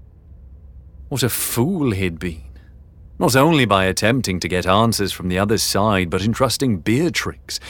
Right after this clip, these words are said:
She'd lied. And just when he, when they needed her abilities the most, she admitted to being a fraud.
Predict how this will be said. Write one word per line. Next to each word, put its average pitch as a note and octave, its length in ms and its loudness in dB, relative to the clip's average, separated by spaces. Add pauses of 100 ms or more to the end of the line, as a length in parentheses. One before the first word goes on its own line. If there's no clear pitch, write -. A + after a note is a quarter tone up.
(160)
She'd E3+ 300 2
lied. A2+ 560 2 (880)
And C#3 140 2
just C#3+ 240 4
when A#2 180 2
he, A2 360 -4
when A2 180 2
they B2 400 2
needed A2 500 0
her F#2+ 200 2
abilities F2 600 -2
the E2+ 100 -4
most, D#2+ 520 -6
she - 200 -4
admitted G#2 500 -2
to C#3 100 0
being A#2 280 -2
a E3 40 -2
fraud. - 760 -6